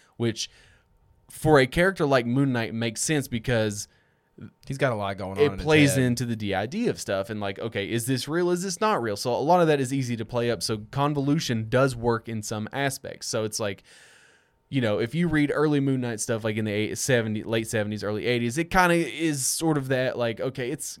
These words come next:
Speaker 1: kinda campy, it's kinda silly, it's kind of, you know, a lot of exposition here and there. Then, you know, he gets the big reboot in the, in the mid two thousands where he's, like, super fucking violent and super
Speaker 2: Mm-hmm.
Speaker 1: dark and super just, like,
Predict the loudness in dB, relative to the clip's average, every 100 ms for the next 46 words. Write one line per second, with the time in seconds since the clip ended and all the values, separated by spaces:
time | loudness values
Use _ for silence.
0 | _ -2 2 2 2 0 0 0 -2 -2
1 | -4 -2 -2 -2 -2 -2 0 -2 -6 -6
2 | -4 -2 -4 -4 -4 -2 -2 -2 -6 -16
3 | -20 -8 0 0 0 -6 -6 -6 -6 -4
4 | -4 -4 -4 -4 0 2 0 -2 -10 -20
5 | -20 _ _ 0 2 4 4 4 0 0
6 | 0 0 2 2 4 2 2 -2 -6 -6
7 | -6 -4 -6 -8 -2 -2 -2 -6 0 2
8 | 2 0 -4 -4 -4 -2 0 2 0 0
9 | 0 0 -2 -2 0 2 0 -4 -6 -4
10 | 0 0 0 0 4 6 4 0 -6 -6
11 | -6 -8 -8 -8 -4 -2 -2 -6